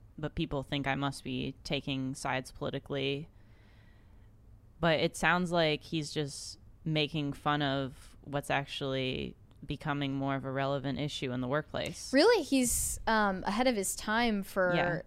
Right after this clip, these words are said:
Speaker 2: having begun Dilbert at a time when, like, workplace culture
Speaker 1: Yeah.
Speaker 2: was getting to the point, like, it was on its way to where we are today, but it,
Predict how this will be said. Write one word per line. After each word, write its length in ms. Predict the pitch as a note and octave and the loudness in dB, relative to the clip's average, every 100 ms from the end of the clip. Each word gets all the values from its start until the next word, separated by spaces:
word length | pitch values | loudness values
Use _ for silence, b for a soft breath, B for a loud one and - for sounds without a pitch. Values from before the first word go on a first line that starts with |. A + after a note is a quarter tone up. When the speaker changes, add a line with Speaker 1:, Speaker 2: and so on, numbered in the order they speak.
| - | -8
Speaker 2:
having 800 | G3 G3+ F#3+ F#3 F3+ E3+ E3 - - - - - - - - - | -2 0 2 0 -2 -4 -8 -10 -16 -20 -20 -20 -20 -20 -20 -6
begun 440 | G#3 G3 F#3 F#3 F#3 | -4 0 0 0 0
Dilbert 560 | F#3 F#3 F3 E3 D#3+ - - - | 2 2 2 0 -2 -8 -8 -2
at 100 | F#3 | -2
a 60 | |
time 260 | F3+ F#3 F3+ | -2 -2 -4
when, 160 | F3 E3+ | -4 -4
like, 160 | E3 - - - - - - b - | -6 -8 -16 -16 -18 -18 -18 b 8
workplace 420 | B3 B3+ E4 - | 8 8 6 8
culture 280 | D4 C#4 C4 | 6 8 8
Speaker 1:
Yeah. 80 | |
Speaker 2:
was 440 | G#3+ A3 G#3 - - | 10 10 8 0 0
getting 720 | G3+ G3 G3+ G3 G3 F#3+ F#3+ F#3+ b b b b | 2 2 2 0 -2 -2 -4 -6 b b b b
to 120 | - G#3+ | 0 2
the 80 | |
point, 320 | G3 G#3+ G3+ - | 2 2 0 4
like, 140 | A#3 | 6
it 120 | A#3 A#3+ | 8 10
was 460 | A#3+ G#3+ - - - | 8 8 2 -2 2
on 180 | G#3+ G#3+ | 4 4
its 160 | G3 | 0
way 280 | F#3+ F#3 G3 | 2 4 4
to 120 | G3 G3+ | 2 2
where 140 | F#3+ | 4
we 80 | F#3+ | 4
are 120 | F#3+ | 4
today, 280 | F#3 F3+ F#3 | 2 0 2
but 100 | |
it, 80 | F#3+ | 2